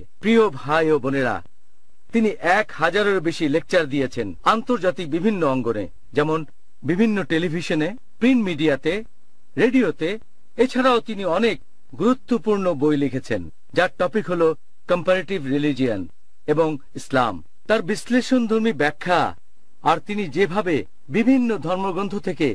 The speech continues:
একেবারে হুবহু উদ্ধৃতি দেন, পৃথিবীর সবগুলো প্রধান ধর্মগ্রন্থ থেকেই তিনি একেবারে রেফারেন্স সহ উদ্ধৃতি দেন, এটার তুলনা নেই। এই জন্য তিনি মানবতার একটা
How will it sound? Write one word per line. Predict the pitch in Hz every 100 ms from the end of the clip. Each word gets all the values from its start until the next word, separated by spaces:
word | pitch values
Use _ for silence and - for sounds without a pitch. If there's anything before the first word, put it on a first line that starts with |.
| - - - 226
একেবারে | - 247 226 220 190 127
হুবহু | 233 233 269 202 302 254
উদ্ধৃতি | 156 220 160 196
দেন, | 147 117 90 - - -
পৃথিবীর | 220 214 208 196 -
সবগুলো | 160 196 156 220 190 -
প্রধান | 190 190 202 151
ধর্মগ্রন্থ | 170 180 165 190 175 185
থেকেই | 156 147 139 98
তিনি | 220 226 - -
একেবারে | 190 269 254 240
রেফারেন্স | 190 185 254 254 -
সহ | 214 180
উদ্ধৃতি | 139 180 175 143
দেন, | 123 92 - - - -
এটার | 180 226 208
তুলনা | 175 175 208 208 143
নেই। | 117 92 98
এই | 220 196
জন্য | 226 226 220
তিনি | 196 165
মানবতার | 139 160 180 180 160
একটা | 139